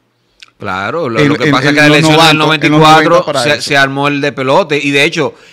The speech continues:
Speaker 1: el gobierno estadounidense fue que, que, que, que forzó a Balaguer a que salga, saliera del poder.
Speaker 2: Exactamente. Entonces, ¿qué pasa? Después, ¿quién es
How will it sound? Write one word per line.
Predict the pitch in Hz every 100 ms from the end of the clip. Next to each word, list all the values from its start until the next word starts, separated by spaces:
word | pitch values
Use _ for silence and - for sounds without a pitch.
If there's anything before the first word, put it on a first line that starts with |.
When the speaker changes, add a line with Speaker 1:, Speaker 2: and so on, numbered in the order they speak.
| -
Speaker 1:
el | 139
gobierno | 139 139 170
estadounidense | 196 185 175 165 160 143 131 135
fue | 120 127 127 123
que, | 151 143 120 104 95 80 62 - _ -
que, | 127 120 107 95
que, | 127 117 110 104 92
que | 127
forzó | 117 131 120 - - 160 139 120 _ _ _ _ _ _
a | 113 117 117
Balaguer | 123 143 139 135 160
a | 120
que | 117
salga, | - 104 107 -
saliera | - 110 113 110
del | 107 87
poder. | 101 135 147 104 _
Speaker 2:
Exactamente. | 123 - 135 135 117 113
Entonces, | 131 175 185 190
¿qué | 202
pasa? | 175 139 -
Después, | 151 - - 240 196 196 - - _ _ _ _ _ _ _ _ _ _ _ _ _ - - _ _
¿quién | - 202 254 277 233
es | 214 214 - -